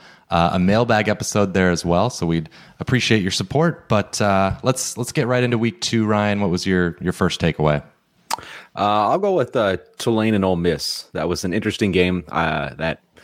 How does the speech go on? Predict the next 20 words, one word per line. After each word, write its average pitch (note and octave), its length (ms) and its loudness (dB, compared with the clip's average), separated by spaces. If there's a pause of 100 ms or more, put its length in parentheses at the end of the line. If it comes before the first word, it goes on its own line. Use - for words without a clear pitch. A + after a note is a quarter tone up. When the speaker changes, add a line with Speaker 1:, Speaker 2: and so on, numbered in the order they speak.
(320)
Speaker 2:
I A2+ 100 4
liked C#3 300 0
Tulane F#2 400 2
heading E2+ 260 -2
into E2+ 160 -2
that F2 240 4
game. F2+ 380 -2 (440)
Unfortunately, G2 640 2 (120)
I D2+ 80 -12
didn't E2 120 -2
know D#2+ 120 -4
Michael F2 220 -2
Pratt A#2 280 0
was G2+ 80 -10
gonna F2+ 160 -4
be D#2+ 180 -2
out D#2 140 -2
at - 80 -10
the - 100 -20
time. E2 360 -2